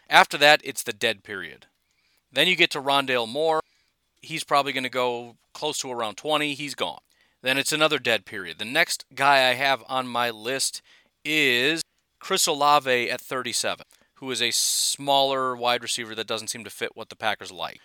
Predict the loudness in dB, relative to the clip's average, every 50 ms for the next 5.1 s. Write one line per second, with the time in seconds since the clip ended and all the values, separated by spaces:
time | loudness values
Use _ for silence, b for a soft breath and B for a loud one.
0 | b b b b b b b b b 2 2 2 2 2 -2 -6 -4 0 2 4
1 | 4 4 2 0 -2 -6 -8 -6 -4 -4 -4 -2 -2 -2 -2 0 2 2 2 2
2 | 0 -4 -4 -6 -8 -6 -2 0 2 2 2 0 -2 -4 -4 -2 -4 -4 -4 -8
3 | -10 -8 -6 -6 -6 -8 -8 -6 -6 -6 -6 -6 -10 -16 -16 -12 -8 -8 -8 -8
4 | -10 -12 -8 -8 -8 -4 -4 -4 -4 -4 -6 -6 -10 -10 -10 -10 -10 -12 -14 -16
5 | _